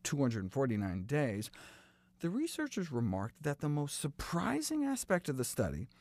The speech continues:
was the ease with which the prolonged fast was tolerated.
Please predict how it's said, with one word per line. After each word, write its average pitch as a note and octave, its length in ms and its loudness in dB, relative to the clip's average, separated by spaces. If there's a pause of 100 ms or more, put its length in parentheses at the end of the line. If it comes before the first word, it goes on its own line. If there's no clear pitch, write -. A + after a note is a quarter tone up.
(200)
was E3 240 0
the - 200 -2 (120)
ease C4+ 680 0
with C3+ 240 4
which A2 320 -2
the C#3+ 100 0
prolonged G2+ 560 0
fast G2 600 0
was C3+ 100 2
tolerated. C3 640 -4